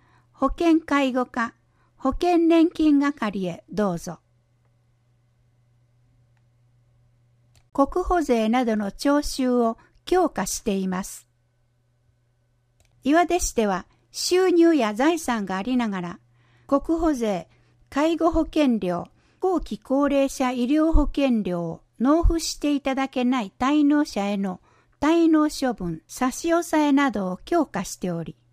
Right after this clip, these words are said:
財産調査を積極的に行っています。財産調査とは、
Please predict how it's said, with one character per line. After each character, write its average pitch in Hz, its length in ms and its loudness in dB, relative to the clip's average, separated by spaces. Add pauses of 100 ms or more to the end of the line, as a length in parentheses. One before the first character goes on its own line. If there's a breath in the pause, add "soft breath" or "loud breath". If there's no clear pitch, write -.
(480)
財 311 200 2
産 339 300 2
調 311 240 0
査 196 240 -4
を 180 80 -8
積 226 240 -6
極 349 240 -4
的 320 320 0
に 294 140 4
行 247 300 -4
っ 269 120 -2
て 226 180 -6
い 226 100 -2
ま 208 160 -6
す。 - 280 -20 (960)
財 262 260 0
産 320 320 2
調 269 280 -2
査 175 160 -8
と 180 180 -10
は、 170 160 -12